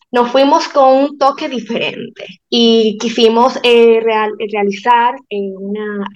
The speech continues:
revista de contenido educativo,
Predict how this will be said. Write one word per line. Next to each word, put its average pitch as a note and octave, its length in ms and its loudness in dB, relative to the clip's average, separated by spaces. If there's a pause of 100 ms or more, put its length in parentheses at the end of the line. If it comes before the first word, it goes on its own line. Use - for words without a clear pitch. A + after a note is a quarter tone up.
(100)
revista G3+ 640 0
de G3+ 180 4
contenido G3+ 880 2
educativo, F#3+ 840 -2